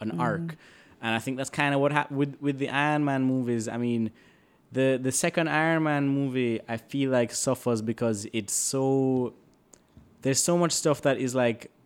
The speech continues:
Speaker 1: "Okay, we need to set up Avengers. Okay, we need to set up War Machine. We need to set up
Speaker 2: Mm-hmm.
Speaker 1: Black Widow. We need to set up Nick Fury and, you know, uh, this Avengers initiative," you know, because we
Speaker 2: Mm-hmm.
Speaker 1: had that teaser at the end of Iron Man. We weren't really having a plan, but we,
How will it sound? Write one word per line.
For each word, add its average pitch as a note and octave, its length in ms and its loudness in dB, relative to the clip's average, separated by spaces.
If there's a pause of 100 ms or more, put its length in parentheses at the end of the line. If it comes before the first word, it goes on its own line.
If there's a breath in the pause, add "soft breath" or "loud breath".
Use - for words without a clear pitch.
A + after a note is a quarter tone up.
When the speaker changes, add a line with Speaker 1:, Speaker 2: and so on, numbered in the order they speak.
(120)
Speaker 1:
"Okay, C3 280 0
we B2 80 2
need B2+ 100 0
to A#2+ 60 -6
set B2+ 180 -2
up A#2 80 -4
Avengers. A2+ 540 0
Okay, A#2+ 260 -2
we A2+ 80 0
need B2+ 140 0
to C3+ 40 -4
set C3+ 140 -2
up B2+ 80 -4
War B2+ 220 0
Machine. A2+ 340 -4
We A2+ 100 0
need B2 60 0
to C3 60 0
set E3+ 160 2
up B2+ 60 2
Speaker 2:
Mm-hmm. - 60 -2
Speaker 1:
Black C3 220 -2
Widow. A#2 200 0
We A2+ 80 0
need A#2+ 80 0
to B2+ 60 -4 (120)
set C3 80 0
up B2+ 180 -2 (220 loud breath)
Nick C#3 160 0
Fury C3+ 500 2 (300 soft breath)
and, A#2 480 0
you B2 160 -4
know, A2+ 220 0
uh, A#2+ 340 -4
this A2+ 240 -6
Avengers B2+ 360 2
initiative," B2 540 -2
you G2+ 100 -6
know, G2+ 220 -8 (220 loud breath)
because E3+ 320 -2
we B2 80 0
Speaker 2:
Mm-hmm. B2+ 80 0
Speaker 1:
had C#3 120 -2
that C3+ 200 0
teaser F3 320 0
at C#3 80 0
the C3+ 80 -2
end C#3 120 0
of C3 80 0
Iron D#3 220 2
Man. B2+ 200 0
We B2 120 0
weren't D3+ 220 2
really D#3+ 180 2
having D#3 260 0
a C#3+ 60 0
plan, C#3 520 0
but A#2 180 -2
we, A#2+ 160 -6